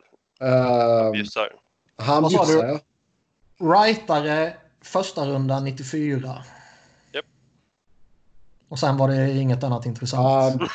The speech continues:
Speaker 1: pissar
Speaker 2: Nej.
Speaker 1: in poäng för Richmond, eh,
Speaker 2: Men det,
Speaker 1: Hill.
Speaker 2: det är ju fan alla N H L-spelare ändå.
Speaker 1: Ja.
Speaker 3: Ja, det har man ju inte koll på.
Speaker 1: Ja, nej.
Speaker 2: Japp, åtta poäng.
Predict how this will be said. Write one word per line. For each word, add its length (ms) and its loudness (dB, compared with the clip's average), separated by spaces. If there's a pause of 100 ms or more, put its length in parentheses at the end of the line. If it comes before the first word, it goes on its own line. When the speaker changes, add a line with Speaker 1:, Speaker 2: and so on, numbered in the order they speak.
Speaker 1:
pissar 300 0
Speaker 2:
Nej. 140 4
Speaker 1:
in 120 -2
poäng 340 2
för 240 -2
Richmond, 540 -10
eh, 60 -8
Speaker 2:
Men 540 -4
det, 100 0
Speaker 1:
Hill. 160 -8 (300)
Speaker 2:
det 80 -6
är 40 0
ju 80 0
fan 200 -2
alla 320 -4
N 80 -6
H 60 -10
L-spelare 420 -10
ändå. 160 -4 (440)
Speaker 1:
Ja. 140 -2
Speaker 3:
Ja, 420 2
det 60 -12
har 180 -4
man 80 -4
ju 20 -4
inte 140 -10
koll 180 -12
på. 260 -18 (1160)
Speaker 1:
Ja, 160 2
nej. 220 -4 (1160)
Speaker 2:
Japp, 140 -6 (160)
åtta 260 -10
poäng. 180 -4